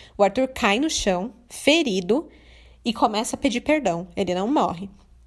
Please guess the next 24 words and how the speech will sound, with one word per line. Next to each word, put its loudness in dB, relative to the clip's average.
Ele -2
começa 0
a -2
implorar 0
pela 2
vida -2
dele, -4
mas 0
a 6
Albertina 0
tá 2
possuída 2
pela 4
ideia 6
de -4
vingança. -2
Ela 4
quer 0
muito 4
comer 2
esse -6
prato 2
frio, 0
sabe? -2